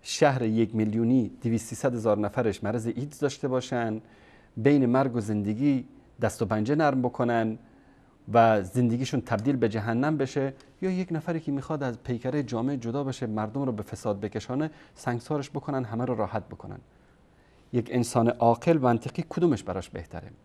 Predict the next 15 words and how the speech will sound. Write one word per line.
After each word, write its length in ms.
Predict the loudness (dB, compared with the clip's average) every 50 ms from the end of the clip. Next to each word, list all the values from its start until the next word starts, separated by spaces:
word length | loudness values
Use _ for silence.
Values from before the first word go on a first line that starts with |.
| _ _ _ _ _ -20 -20 -20 -20 -20 -20 _ _ _ _ 0
من 100 | 0 0
قبلاً 360 | 2 2 0 0 2 2 4
هم 60 | 4
این 100 | 4 4
مثال 280 | 2 0 0 0 0 2
رو 60 | 2
دادم. 460 | 2 2 2 2 2 0 0 -2 -4 -8 -12 -20 -20 -20 -20 -20 -20 -20 -20 -20 -20 -20 -20 -20 _ _ _ _ _ _ _ _ _ _ _ _ _ _ _ _ _ _ _ 0 6
در 160 | 8 8 8
عربستان 540 | 8 8 6 6 4 2 0 0 2 2 2
سعودی 340 | 0 -2 -2 -2 -2 0 0
گردن 360 | 0 2 2 2 2 0 0
می‌زنن 380 | 0 0 0 0 0 0 0 0
کسی 260 | -2 -4 -6 -6 -6
که 100 | -6 -4
مثلاً 480 | -4 -4 -4 -4 -4 -2 -2 -2 -2